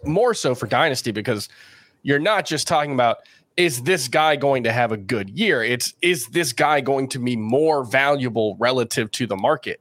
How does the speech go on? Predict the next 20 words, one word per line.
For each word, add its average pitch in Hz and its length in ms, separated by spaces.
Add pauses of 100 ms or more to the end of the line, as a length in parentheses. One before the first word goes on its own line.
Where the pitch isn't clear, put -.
(680)
this 147 400
time 131 280
next 120 320
year 120 120
than 107 120
he 113 100
w-, 113 140
and 120 120
so 143 180
there, 135 160
there's, 127 320 (440)
there's 147 200
so 226 320
much 196 240
that 156 120
goes 139 220
on. 170 200
And 139 100
then, 131 160
like, 123 300